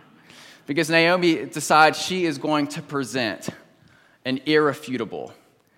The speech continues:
an inescapable, watertight case for why Orpah and Ruth should go back.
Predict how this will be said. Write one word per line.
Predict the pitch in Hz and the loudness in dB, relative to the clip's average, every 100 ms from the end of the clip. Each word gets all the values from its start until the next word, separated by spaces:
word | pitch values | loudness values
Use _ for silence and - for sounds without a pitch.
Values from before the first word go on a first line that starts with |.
| _ _ _ - | _ _ _ -8
an | 123 - | -6 -2
inescapable, | 156 151 - 147 135 120 95 85 67 - _ _ _ _ _ _ 90 | -2 -2 -4 -4 -4 -4 -12 -12 -12 -16 _ _ _ _ _ _ -14
watertight | 110 127 135 127 - 123 - | -2 0 0 0 2 0 0
case | - 127 85 - - - _ _ _ _ | -4 -4 -4 -8 -14 -16 _ _ _ _
for | - 104 | -10 -8
why | 104 98 90 - | -4 -4 -4 -6
Orpah | 123 117 92 64 - _ _ - | -6 -6 -8 -10 -14 _ _ -12
and | 104 98 | -10 -10
Ruth | 98 71 - _ _ | -10 -12 -16 _ _
should | - 95 73 | -16 -16 -12
go | 82 | -12
back. | 78 76 62 | -8 -8 -10